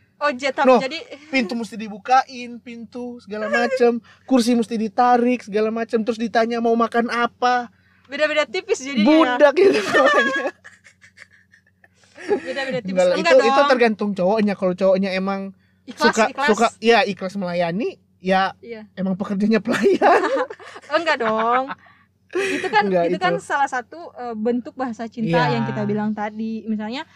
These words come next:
Speaker 1: kalau udah nikah nih ya, misalnya ada pasangan yang udah nikah, eh, salah satu atau dua-duanya, kalau salah satu kan berarti mereka sudah saling memahami dong.
Speaker 2: Iya.
Speaker 1: Misalnya pagi-pagi,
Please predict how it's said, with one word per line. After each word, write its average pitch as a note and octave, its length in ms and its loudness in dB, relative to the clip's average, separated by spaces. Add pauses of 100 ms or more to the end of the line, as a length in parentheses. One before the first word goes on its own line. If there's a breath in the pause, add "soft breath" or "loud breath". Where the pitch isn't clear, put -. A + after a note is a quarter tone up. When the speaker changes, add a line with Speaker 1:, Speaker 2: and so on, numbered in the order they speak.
(140 soft breath)
Speaker 1:
kalau C4 200 -2
udah A#3 120 2
nikah C4 220 -4
nih B3+ 160 -2
ya, A3+ 100 -6
misalnya A#3+ 480 -6 (280 soft breath)
ada A#3+ 220 -4
pasangan A#3 360 -8
yang A#3 140 -12
udah G#3+ 140 -8
nikah, A#3 360 -2 (100)
eh, A3 640 -6 (400)
salah C#4+ 320 -2
satu D4 340 -4
atau D#4+ 260 0
dua-duanya, B3 760 -2
kalau A#3+ 180 -4
salah A#3+ 220 -6
satu A#3+ 120 -8
kan D#4+ 120 -2
berarti C4 240 -6
mereka B3 240 -8
sudah B3 180 -8
saling G#3+ 240 -6
memahami G#3+ 480 0
dong. G#3 300 -6
Speaker 2:
Iya. C3+ 500 -10
Speaker 1:
Misalnya A#3+ 380 -4
pagi-pagi, A#3 720 -4